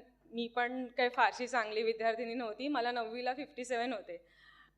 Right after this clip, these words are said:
आणि मला वाटलं पण नव्हतं की मी कधी आयुष्यात एटी सेवन पर्यंत वगैरे पोहोचेन. तर क्षितिज क्लासचे आपले डेली टेस्ट, म्हणजे अक्षरशः ते टेस्टमध्ये ए प्लस मिळावा ह्यासाठी आम्ही,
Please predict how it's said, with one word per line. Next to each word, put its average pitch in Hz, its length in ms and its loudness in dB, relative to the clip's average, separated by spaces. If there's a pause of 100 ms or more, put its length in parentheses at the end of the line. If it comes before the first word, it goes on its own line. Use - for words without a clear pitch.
आणि 226 340 -2
मला 262 340 12
वाटलं 277 340 12
पण 330 180 12
नव्हतं 330 340 12
की 320 80 12
मी 330 180 12
कधी 311 280 12
आयुष्यात 285 720 12
एटी 247 340 12
सेवन 269 340 12
पर्यंत 262 360 12
वगैरे 269 340 12
पोहोचेन. 247 440 12 (680)
तर 233 240 -2 (140)
क्षितिज 277 400 -2
क्लासचे 277 320 12
आपले 269 320 12
डेली 247 260 12
टेस्ट, 254 380 12 (720)
म्हणजे 254 240 10
अक्षरशः 285 720 12 (440)
ते 302 120 12
टेस्टमध्ये 339 600 12
ए 302 220 12
प्लस 339 360 12
मिळावा 269 440 12
ह्यासाठी 269 480 12
आम्ही, 269 360 12